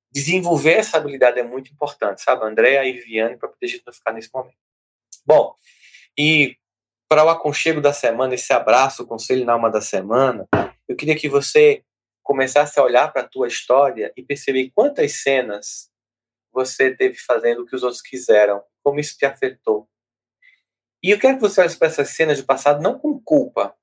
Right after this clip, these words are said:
Entenda que naquele momento que você fez essas escolhas, era a maturidade que você tinha, eram as informações que você tinha.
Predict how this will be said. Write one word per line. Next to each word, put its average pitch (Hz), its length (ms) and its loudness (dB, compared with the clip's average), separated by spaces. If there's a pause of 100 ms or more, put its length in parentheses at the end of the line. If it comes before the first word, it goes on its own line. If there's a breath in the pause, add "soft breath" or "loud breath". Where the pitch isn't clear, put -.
(420)
Entenda 143 320 -2
que 143 140 -10
naquele 147 340 -2
momento 135 420 -2
que 127 60 -8
você 123 180 -6
fez 117 180 -8
essas 110 200 -8
escolhas, 143 720 0 (580)
era 156 160 0
a - 20 0
maturidade 165 500 2
que - 100 -18
você 147 240 -4
tinha, 101 440 -14 (760)
eram 135 100 4
as 139 60 -4
informações 151 640 -4
que 180 100 -18
você 156 240 -6
tinha. 92 420 -12